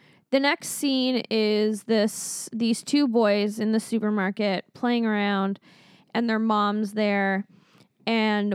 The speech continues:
we see this creepy ass guy following them, and then at one point he, like, snaps a photo of her, and she keeps running into him,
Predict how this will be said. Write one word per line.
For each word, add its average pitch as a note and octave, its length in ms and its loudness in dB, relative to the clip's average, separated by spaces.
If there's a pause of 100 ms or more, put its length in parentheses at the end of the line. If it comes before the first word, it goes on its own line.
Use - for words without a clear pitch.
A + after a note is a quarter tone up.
we A#3 160 0
see B3 220 -2
this G#3+ 160 -2
creepy D#4 460 -2
ass G4+ 240 0
guy C4 520 2
following C4+ 580 0
them, B3+ 280 2
and A#3+ 120 2
then A3 80 2
at G#3 120 2
one A3+ 180 0
point B3+ 260 -2
he, A#3 160 2
like, G3 220 0
snaps G#3 520 -2
a A3 60 -4
photo G#3+ 320 2
of F#3+ 140 0
her, F3+ 340 -2 (880)
and A3 380 2
she A3 140 -6
keeps B3+ 320 -2
running A#3+ 240 2
into A3+ 200 2
him, G#3 380 2